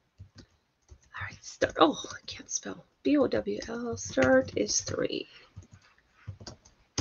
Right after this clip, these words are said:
All right, so this is the next piece that we have.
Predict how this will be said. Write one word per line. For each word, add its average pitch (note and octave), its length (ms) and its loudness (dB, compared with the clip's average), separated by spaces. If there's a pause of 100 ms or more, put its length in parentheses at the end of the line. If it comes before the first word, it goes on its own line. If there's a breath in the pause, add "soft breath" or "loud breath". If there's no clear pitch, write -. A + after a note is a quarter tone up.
(140)
All A3 100 6
right, - 320 10
so - 240 0
this A#3+ 220 10
is B3 100 4
the A#3 120 12
next G#3+ 260 12
piece A3+ 180 2
that - 120 10
we G#3 120 12
have. D4 340 12